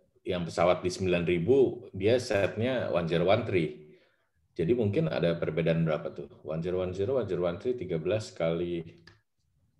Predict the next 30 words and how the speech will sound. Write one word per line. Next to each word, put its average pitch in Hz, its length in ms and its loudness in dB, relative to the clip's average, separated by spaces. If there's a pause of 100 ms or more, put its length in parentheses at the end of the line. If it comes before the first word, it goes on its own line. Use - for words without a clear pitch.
(120)
sekitar 80 560 -4
tiga 85 240 -2
puluh 85 400 -2
lima 82 320 -2
feet, - 320 -4
ada 90 160 -2
perbedaan 104 480 2
tiga 98 240 4
ratus 123 240 0
lima 92 240 -2
puluh 131 240 4
feet - 400 2 (240)
antara 90 480 0
dua 92 160 2
pesawat 98 400 2
ini. 113 400 -2 (400)
Dengan 101 240 4
perbedaan 101 320 6
tiga 101 160 6
ratus 95 160 2
lima 104 160 2
puluh 139 240 2
feet, 127 240 6
separation 120 640 2
yang 104 160 2
mestinya 101 320 0
seribu 98 480 0
feet - 560 0
tidak 90 400 2
terjadi, 123 340 6